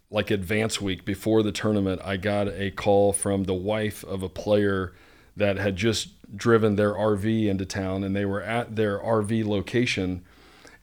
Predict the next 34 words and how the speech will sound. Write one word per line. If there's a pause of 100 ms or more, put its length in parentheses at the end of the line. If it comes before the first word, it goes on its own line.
and,
um, (160)
and
they
didn't
know
how
to
get
their
septic
tank
pumped
from
their
R
V. (580)
And,
and
they're
calling
me
at
nine
o'clock
on
a
Saturday
night
before
the
tournament
week
and,